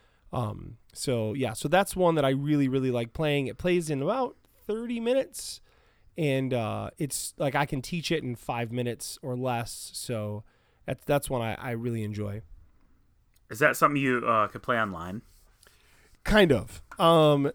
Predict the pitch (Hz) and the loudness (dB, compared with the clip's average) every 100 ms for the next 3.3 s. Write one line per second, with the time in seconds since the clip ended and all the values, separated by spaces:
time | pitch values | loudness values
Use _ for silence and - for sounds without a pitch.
0 | - - - 165 151 156 151 170 196 - | -6 -6 4 6 8 6 6 4 4 0
1 | 247 208 170 147 156 147 131 123 117 113 | 0 4 4 6 4 4 2 0 -2 -6
2 | - 113 104 101 127 120 113 120 - 139 | -8 -8 -8 -8 -8 -6 -6 -6 -2 2
3 | 135 131 123 | 4 4 2